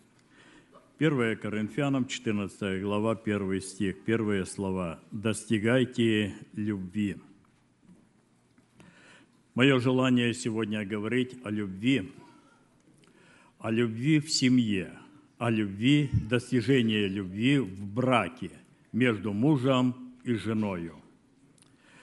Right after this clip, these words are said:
Не секрет, все знают о том, что все молодые, вступившие в брак христианские семьи,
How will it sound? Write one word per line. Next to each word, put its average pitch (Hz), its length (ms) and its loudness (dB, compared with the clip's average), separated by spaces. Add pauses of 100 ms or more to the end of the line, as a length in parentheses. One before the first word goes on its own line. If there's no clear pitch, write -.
(160)
Не 123 140 2
секрет, 180 460 4
все 135 240 0
знают 143 440 2
о 117 60 -4
том, 131 260 -2
что 110 280 -4
все 160 320 0
молодые, 113 640 0
вступившие 113 800 -4
в 95 60 -8
брак 127 380 -4
христианские 104 800 -4
семьи, 147 640 2